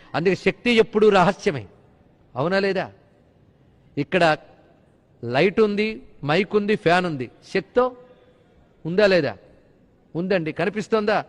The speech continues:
రహస్యం. రహస్యమైన శక్తి లేకుండా ప్రకటమైన పరికరాలు పనిచేయట్లేదు. ఆ రహస్యమే లలితా సహస్రనామాల్లో. పైగా లలితా సహస్రనామాన్ని ఎలా వర్ణించవచ్చంటే, ఒక్కొక్కసారి ఒక ద్రాక్ష తోట గుర్తొస్తుందండి లలితా సహస్రనామ స్తోత్రం చూస్తూ ఉంటే.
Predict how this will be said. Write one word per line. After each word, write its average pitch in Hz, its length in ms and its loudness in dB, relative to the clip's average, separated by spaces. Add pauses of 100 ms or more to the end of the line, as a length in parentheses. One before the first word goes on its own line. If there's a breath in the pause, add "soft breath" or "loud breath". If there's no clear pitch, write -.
(120)
రహస్యం. 156 440 -2 (760 soft breath)
రహస్యమైన 226 560 2
శక్తి 214 340 0
లేకుండా 214 640 4 (300 loud breath)
ప్రకటమైన 233 480 4
పరికరాలు 214 500 4
పనిచేయట్లేదు. 165 720 0 (260 soft breath)
ఆ 127 100 2
రహస్యమే 190 560 0 (180)
లలితా 151 260 -2
సహస్రనామాల్లో. 139 600 -6 (560 soft breath)
పైగా 160 200 2
లలితా 175 380 2
సహస్రనామాన్ని 196 580 0
ఎలా 196 180 4
వర్ణించవచ్చంటే, 175 1120 -2 (340)
ఒక్కొక్కసారి 160 720 -2 (300 soft breath)
ఒక 143 380 0 (460 soft breath)
ద్రాక్ష 143 560 0
తోట 220 300 2
గుర్తొస్తుందండి 160 680 -6
లలితా 156 320 0
సహస్రనామ 151 460 -4
స్తోత్రం 139 500 -8
చూస్తూ 139 260 -10
ఉంటే. 113 240 -16